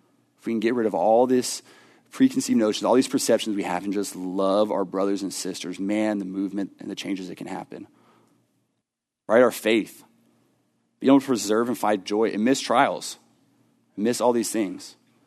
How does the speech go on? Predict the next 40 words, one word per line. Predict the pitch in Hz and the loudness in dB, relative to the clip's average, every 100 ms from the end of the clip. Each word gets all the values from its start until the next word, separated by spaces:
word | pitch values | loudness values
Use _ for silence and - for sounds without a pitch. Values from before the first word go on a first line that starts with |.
| _ | _
Can | - | -4
we | 113 | -2
still | 107 - 110 110 110 | -2 -2 0 4 2
trust | - - 110 107 - | 0 -4 0 2 0
in | 101 | -2
God's | 95 95 - | 0 0 -2
goodness | 101 95 - | -4 -4 -6
and | 98 | -4
God's | 90 - | -4 -4
sovereignty? | 90 87 87 82 - _ _ _ _ _ _ _ _ - | -6 -6 -10 -14 -16 _ _ _ _ _ _ _ _ -12
And | 92 | -6
can | 107 | 0
that | 104 107 | 2 2
be | 107 | 0
shown | - 101 101 | -4 -4 -4
by | 95 95 | -2 -2
our | 95 90 - _ _ _ - | -2 -6 -12 _ _ _ -10
example? | 92 110 120 80 143 _ | -2 0 0 -4 -10 _
And | 117 120 | -2 0
in | |
purity. | - 120 110 92 - - - _ _ _ _ _ _ _ | 0 0 0 -2 -6 -14 -20 _ _ _ _ _ _ _
All | 104 | 2
right, | 107 | 6
our | 113 117 | 8 6
culture | - 123 117 113 | 4 0 0 0
is | 104 | -2
so | - - - - 117 123 120 120 - - | -4 -10 -6 2 4 6 6 4 0 -4
hypersexualized | - 117 101 110 101 98 92 | -2 -2 0 -2 -2 -2 -4
as | - | -4
sex. | 95 - - | -4 -6 -8
It's | 104 | -8
just | - 117 | -6 0
everywhere. | 107 110 98 82 - - _ _ _ - | 2 2 0 -6 -12 -18 _ _ _ -8
It's | - | -6
so | - 113 120 | 0 2 2
common. | - 113 101 | 2 0 0
It's | 90 | -4
so | - 107 113 | -4 -2 0
natural. | 104 98 - 92 | 0 0 -2 -8
All | 87 | -10